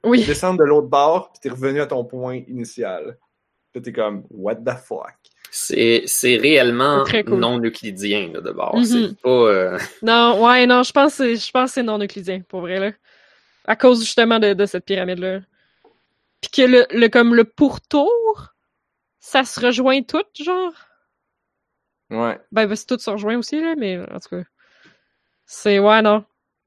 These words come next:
Speaker 1: T'a-, t'aimerais peut-être ça, Blob, juste pour, genre, l'environnement, il y a de l'air de quoi.
Speaker 2: Ben des
Speaker 1: <laughs>
Speaker 2: affaires weird dans ce jeu-là.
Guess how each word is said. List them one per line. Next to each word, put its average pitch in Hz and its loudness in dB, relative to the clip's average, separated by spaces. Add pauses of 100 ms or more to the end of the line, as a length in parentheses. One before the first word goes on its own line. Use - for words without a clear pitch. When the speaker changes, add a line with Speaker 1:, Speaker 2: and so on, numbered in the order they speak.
(580)
Speaker 1:
T'a-, 240 4
t'aimerais 262 4
peut-être 302 2
ça, 320 0
Blob, 240 0
juste 254 -8
pour, - -10 (120)
genre, 190 -4
l'environnement, 214 0
il 233 4
y 226 4
a 208 2
de 196 -2
l'air 185 2
de 196 -2
quoi. 214 -2 (180)
Speaker 2:
Ben 202 4
des - 2
Speaker 1:
<laughs> - 4
Speaker 2:
affaires 113 2
weird 107 -2
dans 104 -2
ce 101 -10
jeu-là. 101 -4